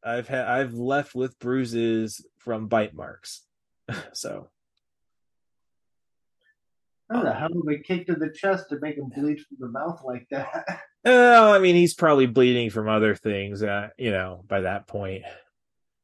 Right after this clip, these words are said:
Speaker 1: And it's kinda like, this shows you how weird the virus is, 'cause I don't think that guy was concerned about getting off until, you know, the beating stopped. And then he realized, "Oh, I was getting off on that."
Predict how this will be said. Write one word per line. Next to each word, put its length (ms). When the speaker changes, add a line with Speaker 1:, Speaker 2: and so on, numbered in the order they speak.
Speaker 1:
And 280
it's 160
kinda 240
like, 400
this 240
shows 320
you 140
how 180
weird 320
the 80
virus 460
is, 180
'cause 300
I 120
don't 160
think 160
that 160
guy 160
was 160
concerned 440
about 320
getting 280
off 420
until, 760
you 100
know, 160
the 100
beating 440
stopped. 680
And 120
then 80
he 100
realized, 460
"Oh, 80
I 80
was 120
getting 200
off 240
on 160
that." 240